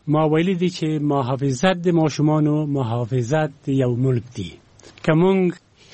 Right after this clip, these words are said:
ښه ماشومان به ولرو، هغوی خپلو حقونو ته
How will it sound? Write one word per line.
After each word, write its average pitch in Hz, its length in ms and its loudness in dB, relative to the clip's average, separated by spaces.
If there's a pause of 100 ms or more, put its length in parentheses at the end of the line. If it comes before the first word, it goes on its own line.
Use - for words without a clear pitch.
(120)
ښه 185 340 0 (680)
ماشومان 151 540 2
به 170 60 2
ولرو، 165 400 2
هغوی 143 460 2
خپلو 135 360 0 (120)
حقونو 156 420 2
ته 135 200 0